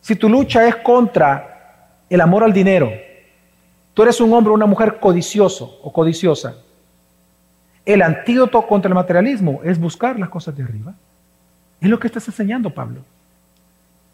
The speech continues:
La solución contra el materialismo, el antídoto es buscar las cosas de arriba, pues tendrás una perspectiva de Dios respecto a los bienes materiales, respecto al dinero.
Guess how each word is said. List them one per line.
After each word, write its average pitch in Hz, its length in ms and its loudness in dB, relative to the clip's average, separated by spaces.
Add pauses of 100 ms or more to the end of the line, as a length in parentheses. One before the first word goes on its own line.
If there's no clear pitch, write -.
La 143 120 -4
solución 214 500 0
contra 220 280 0
el 202 60 2
materialismo, 190 640 0
el 165 60 0
antídoto 220 420 0
es 208 80 0
buscar 185 260 -2
las 202 140 0
cosas 202 280 -4
de 175 80 0
arriba, 190 300 -2 (320)
pues 180 220 -2
tendrás 160 480 0
una 185 240 0
perspectiva 185 720 -4
de 180 140 -4
Dios 190 500 -4 (280)
respecto 214 480 -4
a - 20 -2
los 165 100 -4
bienes 143 200 -4
materiales, 139 540 -12 (1200)
respecto 139 360 -6
al 123 80 -4
dinero. 139 340 -8